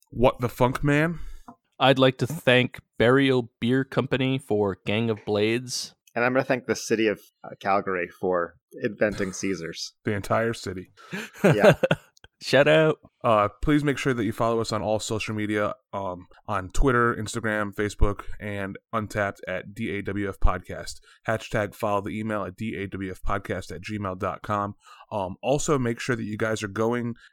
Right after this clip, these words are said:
Speaker 1: and looking at our Patreon and seeing if that's something that interests you guys. Um, we are gonna be throwing up special content for those people who subscribe, and you guys will, you know, get a lot of benefit out of that.
Speaker 2: Yeah, absolutely. Uh, if you have an extra little bit and you wanna help the podcast out,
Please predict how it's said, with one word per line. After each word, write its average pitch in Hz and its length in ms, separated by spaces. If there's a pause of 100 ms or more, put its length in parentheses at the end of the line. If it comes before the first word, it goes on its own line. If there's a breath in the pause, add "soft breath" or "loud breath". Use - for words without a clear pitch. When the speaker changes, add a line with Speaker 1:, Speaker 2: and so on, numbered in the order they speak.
Speaker 1:
and 98 380
looking 123 220
at 120 80
our 131 80
Patreon 101 460 (100)
and 101 120
seeing 110 280
if 104 80
that's 104 180
something 110 220
that 107 160
interests - 440
you 104 80
guys. 92 400 (260 soft breath)
Um, 90 420 (180)
we 113 160
are 107 100
gonna 110 140
be 110 80
throwing 110 320
up 104 180 (360)
special - 440
content 117 540
for 104 360
those 107 180
people 107 240
who 110 160
subscribe, 107 460 (300 soft breath)
and 92 440
you 101 100
guys 98 240
will, 101 140 (260)
you 110 80
know, 87 100 (200)
get 110 100
a 104 40
lot 104 140
of 104 80
benefit 117 300
out 82 120
of - 60
that. - 120 (260)
Speaker 2:
Yeah, 156 240
absolutely. 127 640
Uh, 110 420
if 120 220
you 139 320
have 127 580
an 117 140
extra 120 300
little 120 180
bit 123 260
and 107 100
you 104 100
wanna 110 180
help 117 340
the - 80
podcast 117 560
out, 123 200